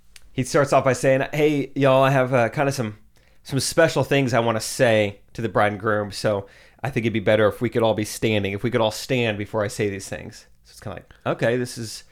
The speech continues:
maybe he's gonna start with the Pledge of Allegiance or something and then get into it. I don't know. It's Memorial Day weekend."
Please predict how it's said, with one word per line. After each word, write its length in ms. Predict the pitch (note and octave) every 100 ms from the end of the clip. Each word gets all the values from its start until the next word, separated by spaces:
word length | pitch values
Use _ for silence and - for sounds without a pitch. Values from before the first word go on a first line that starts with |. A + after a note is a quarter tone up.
| _ - - _ _ -
maybe 180 | C3
he's 120 | C#3 B2
gonna 200 | C#3+ C3
start 200 | - D3+
with 80 |
the 60 | D3
Pledge 220 | D3 C#3
of 60 | B2+
Allegiance 420 | B2+ D3 A2 F2
or 80 | G2
something 320 | - F#2+ - E2 -
and 120 | C3+
then 120 | C#3+ C3+
get 100 | -
into 240 | B2+ G2+
it. 160 | F#2 -
I 120 | C3
don't 140 | C#3 G2+
know. 140 | F#2+
It's 160 | C#3 D#3+
Memorial 340 | C#3 G2 F#2+
Day 140 | F#2+ G2
weekend." 440 | G#2+ G#2 C3+ C#3+